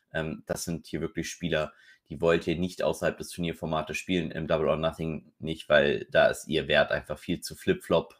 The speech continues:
und, ähm, kann halt alles passieren. Wollen wir nicht, dass es passiert. Wenn ihr doch so einen aufstellt, dann denkt an unseren Waldi Award. Äh, wenn ihr nicht wisst, was der Waldi Award ist, kommt unbedingt ins Discord. Unten ist der Link in der Videobeschreibung.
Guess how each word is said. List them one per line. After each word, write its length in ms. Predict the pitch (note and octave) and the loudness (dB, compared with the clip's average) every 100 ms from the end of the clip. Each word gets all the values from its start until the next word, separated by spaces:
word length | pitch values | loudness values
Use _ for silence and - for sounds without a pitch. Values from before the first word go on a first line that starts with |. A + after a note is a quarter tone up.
| _ | _
und, 400 | E2 D#2 D2 - | -6 -4 -6 -4
ähm, 340 | D2 C#2+ C#2+ - _ _ _ | -2 -2 -4 -10 _ _ _
kann 220 | - D2+ | -4 0
halt 140 | D#2 | 0
alles 280 | - D2+ - | 2 0 -2
passieren. 420 | - - D2 C#2+ - | -8 -6 -4 -4 -2
Wollen 240 | D2+ D#2 | 2 2
wir 100 | D2+ | 0
nicht, 180 | C#2 D2 D#2+ | -4 -2 -2
dass 120 | - | -2
es 140 | C#2+ | -6
passiert. 400 | - C#2+ D2+ C#2 - - - - - | -6 -4 -2 -4 -6 -20 -16 -18 2
Wenn 160 | F#2+ A2+ | 6 8
ihr 140 | G#2 | 8
doch 160 | A2 A2 | 6 6
so 180 | G2+ | 8
einen 220 | D2+ F2+ D#2 | 10 10 10
aufstellt, 640 | G#2 G#2+ - F#2+ G2+ - - - _ | 8 8 6 8 6 4 -12 -20 _
dann 160 | - E2+ | 2 6
denkt 200 | F#2 G#2+ | 6 4
an 140 | E2+ | 2
unseren 380 | F2 G2 G2+ G2+ | 2 6 6 8
Waldi 400 | F#2+ G#2 G2+ F#2 | 10 10 10 6
Award. 640 | E2+ D#2+ E2+ C3 - - - - | 4 6 6 6 4 -14 -10 4
Äh, 360 | F2+ F2+ F2 | 8 10 10
wenn 140 | E2+ F#2+ | 6 2
ihr 80 | F#2+ | 0
nicht 120 | F#2+ | -2
wisst, 140 | B2 | -4
was 120 | G2+ | -2
der 160 | - E2+ | 2 4
Waldi 240 | G2+ C3 | 6 6
Award 320 | B2 A2+ A#2+ - | 6 6 4 4
ist, 300 | E3 - - | 0 -2 -4
kommt 180 | - | 2
unbedingt 320 | - A#2 A2 A2 | 4 4 2 -2
ins 180 | A2+ | 0
Discord. 380 | - D3 - C#3+ | 0 2 2 2
Unten 280 | B2 B2 A#2 | 2 0 0
ist 220 | A2+ - | 0 4
der 160 | B2 G#2 | 6 8
Link 240 | A#2 B2 | 8 6
in 100 | C3 | 2
der 120 | A2 G2+ | 2 4
Videobeschreibung. 880 | A2 C3 A#2 A#2+ - A#2 A#2+ B2 | 4 2 2 2 2 4 4 -2